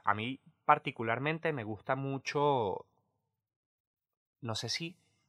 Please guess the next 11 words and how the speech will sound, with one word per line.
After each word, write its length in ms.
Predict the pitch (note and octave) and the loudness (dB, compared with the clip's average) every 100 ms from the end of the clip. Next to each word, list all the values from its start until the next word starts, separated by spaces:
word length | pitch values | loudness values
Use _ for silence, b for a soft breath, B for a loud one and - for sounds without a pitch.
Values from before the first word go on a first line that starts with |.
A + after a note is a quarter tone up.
| - | -12
no. 360 | G#2 F#2 E2+ - _ _ _ _ _ _ | -6 -6 -6 -12 _ _ _ _ _ _
Exacto, 500 | B2 A#2 B2+ - A2+ - | -4 2 2 2 -2 6
ácido 440 | B2 C3 G3 F#3+ | 6 6 0 2
y 60 | D3+ | 2
amargo 420 | A#2 A#2+ C3+ D#3+ | 2 2 2 0
tengo 240 | E3 D#3 | -4 -4
los 140 | E3 E3+ | -2 -2
conceptos 680 | B2 G#2 A#2 A2 D3 E3 - | -6 -6 -8 -4 -4 -4 -10
como 240 | C#3 A#2+ | -8 -6
que 120 | - | -4
mezclados 800 | G#2 G2 - C3 A2+ B2 F3+ - | -6 -6 -6 0 0 0 -4 -12